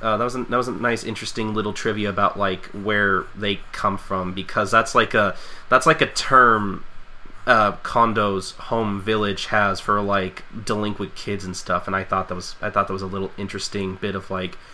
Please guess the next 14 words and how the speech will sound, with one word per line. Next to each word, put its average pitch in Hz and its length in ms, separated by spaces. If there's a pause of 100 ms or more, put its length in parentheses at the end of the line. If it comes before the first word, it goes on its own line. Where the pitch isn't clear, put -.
(300)
trivia 98 340
about 92 200
his 90 100
hometown. 92 580
But, 87 280 (220)
um, 95 440 (1400)
yeah, 110 480
and, 98 420 (640)
you 113 140
know, 98 220
throughout 104 320
that 104 160
whole 107 200
thing, 101 680